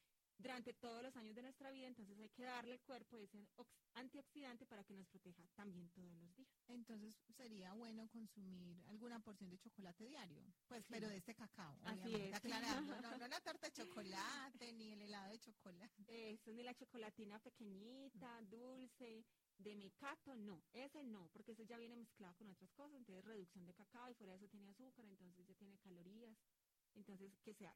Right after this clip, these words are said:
Speaker 1: cacao lo más puro que se pueda.
Speaker 2: Qué bueno.
Speaker 1: También encontramos flavonoides en naranjas y otros cítricos, en el apio, en el perejil, en los arándanos, las ciruelas, las uvas rojas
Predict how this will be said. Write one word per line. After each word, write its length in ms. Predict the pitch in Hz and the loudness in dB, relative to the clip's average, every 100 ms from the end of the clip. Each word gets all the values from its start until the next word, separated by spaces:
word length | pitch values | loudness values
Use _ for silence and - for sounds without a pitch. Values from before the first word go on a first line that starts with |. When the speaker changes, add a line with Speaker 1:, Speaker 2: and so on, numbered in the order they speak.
| - | -10
Speaker 1:
cacao 360 | - - 190 185 | -10 -2 0 2
lo 100 | 208 | 0
más 180 | 180 170 | -2 -4
puro 260 | - 190 190 | -4 -4 -4
que 140 | 196 | -8
se 100 | 185 | -10
pueda. 260 | - 175 175 _ _ | -12 -14 -14 _ _
Speaker 2:
Qué 120 | - 214 | -4 -2
bueno. 500 | 196 190 175 180 196 _ - - _ _ - | 0 -2 -2 -4 -8 _ -20 -20 _ _ 2
Speaker 1:
También 240 | 285 262 | 4 4
encontramos 760 | 277 320 294 254 233 240 277 285 - | 4 2 2 2 2 0 0 -4 -2
flavonoides 500 | 254 226 208 202 233 | 0 2 2 0 0
en 140 | 254 | 0
naranjas 640 | 214 180 196 277 302 302 277 | 2 2 0 0 0 0 0
y 60 | |
otros 240 | 202 - 214 | -2 -2 -4
cítricos, 500 | 262 240 180 - - - _ _ _ _ _ _ _ - | -2 -2 -4 -10 -14 -20 _ _ _ _ _ _ _ -8
en 340 | 226 220 214 | 0 2 4
el 160 | 214 202 | 4 6
apio, 480 | 220 233 - 180 175 - - | 6 4 0 -8 -8 -12 -6
en 140 | 214 | -2
el 120 | 214 202 | -2 -2
perejil, 720 | 202 190 180 - 233 190 180 - _ _ _ _ _ | -4 -4 -6 -6 -2 -2 -4 -12 _ _ _ _ _
en 200 | - 240 233 | -2 2 2
los 160 | 233 - - | 0 -4 0
arándanos, 880 | 220 226 247 277 285 285 285 285 285 - _ _ - | 2 4 2 2 0 0 -2 -4 -6 -14 _ _ -4
las 260 | 208 220 214 | 2 2 2
ciruelas, 720 | 214 202 214 233 269 277 285 - - _ - | -2 0 2 2 0 0 -2 -8 -20 _ -4
las 260 | 208 208 202 - | 0 2 0 -4
uvas 320 | 220 202 202 226 | -2 0 0 0
rojas 540 | 254 269 269 - 240 | 0 0 0 -6 -10